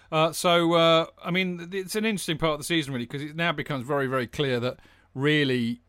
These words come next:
you know, understandably, Luca's putting his eggs in the European Cup Winners' Cup basket. I mean, you know, having said that, I mean, we're not, we're not exactly, you know, nosediving in the league. We're still in fourth. Um, and our next match, we managed to break our cycle and actually win our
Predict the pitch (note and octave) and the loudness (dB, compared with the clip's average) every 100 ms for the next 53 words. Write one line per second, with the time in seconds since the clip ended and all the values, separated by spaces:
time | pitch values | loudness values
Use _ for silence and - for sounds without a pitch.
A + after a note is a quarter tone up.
0 | - C#3+ B2+ B2+ C#3 C3 A#2+ - D3 C#3 | -6 -4 -2 -2 -2 -4 -6 -2 -2 -2
1 | B2+ A2+ A2+ A2+ - _ _ _ - C#3 | -2 -4 -4 -6 -10 _ _ _ -8 -2
2 | D3 A#2 B2 - C#3 B2 A2+ C3 A#2+ G2 | -2 -2 -6 -4 -2 -2 -2 -2 -2 -4
3 | G2+ - A#2+ A#2 B2 A#2+ - A#2 G#2+ C3 | -12 -8 -4 -2 -2 -2 -4 -6 -6 -8
4 | A2+ A#2+ A2+ - - A#2+ B2+ B2 A#2+ A#2+ | -8 -8 -8 -8 -8 -8 -6 -4 -2 -2
5 | - G#2 A2 _ _ _ - C3 C#3 C#3 | -6 -12 -16 _ _ _ -10 -6 -4 -6
6 | - _ F3 D3 A#2 D#3+ D#3 A#2+ G3+ G3+ | -12 _ -6 -4 -4 -4 -4 -2 -2 -2
7 | - F#2+ A2 B2+ C#3+ E3+ E3+ - D3+ F3+ | -6 -10 -8 -6 -6 -8 -10 -10 -8 -6
8 | B2+ A2+ C3+ - B2+ A#2 G#2+ - C3+ A#2+ | -6 -6 -6 -6 -6 -6 -10 -12 -8 -6
9 | A#2 A#2 - C#3 C#3 C#3 A#2 C3 A#2+ A2+ | -8 -10 -12 -8 -6 -6 -4 -4 -2 -4
10 | A2+ A2 A2+ C#3+ A2 - A2 D#3+ B2+ G#2+ | -6 -6 -6 -4 -4 -6 -10 -8 -6 -8
11 | - D#3 B2 F#2 - _ _ _ _ - | -2 -2 0 -4 -12 _ _ _ _ -8
12 | B2+ B2+ A#2+ - C#3 C3+ D3 F3 - G#2+ | -4 -4 -6 -10 -6 -2 -2 -4 -6 -10
13 | A2+ - B2+ B2+ A#2+ - A#2+ C3 C3+ A#2+ | -10 -10 -8 -6 -6 -8 -4 -2 -2 -2
14 | G#2+ G#2 A#2+ A2 A2 B2 B2 A#2 A#2+ B2+ | -6 -6 -6 -6 -6 -6 -6 -6 -8 -2
15 | D3 A2+ G2 | -2 -2 -4